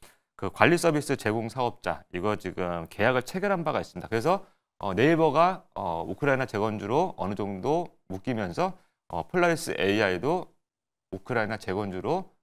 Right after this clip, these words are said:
움직일 때 같이 한번 움직인 이력이 있습니다. 어, 그렇기 때문에 제가 오늘, 어, 시간 외에, 어, 우크라이나 재건주가 움직였-, 움직였다라는 걸 여러분들께 말씀을 좀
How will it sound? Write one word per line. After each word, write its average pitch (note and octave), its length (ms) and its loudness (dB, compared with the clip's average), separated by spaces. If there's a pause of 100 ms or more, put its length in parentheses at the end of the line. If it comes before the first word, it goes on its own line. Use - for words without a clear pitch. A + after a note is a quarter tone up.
(220)
움직일 A#2+ 400 0
때 - 80 -6
같이 - 320 -6
한번 C3 180 -4
움직인 A#2 440 -4 (100)
이력이 D#3+ 340 6
있습니다. E2+ 480 -6 (140)
어, F2 140 -8
그렇기 A#2 180 0
때문에 G#2+ 240 0
제가 G2 200 0
오늘, A2+ 280 0 (240)
어, F2+ 100 -4
시간 D#3 360 0
외에, G#2+ 420 -2
어, D#2+ 280 -8
우크라이나 G#2+ 460 -2
재건주가 G2 460 -4
움직였-, F#2+ 500 -4
움직였다라는 F#2+ 680 -4
걸 G2 160 -4
여러분들께 F2+ 640 -4 (280)
말씀을 F#2+ 360 -6
좀 G#2+ 240 -8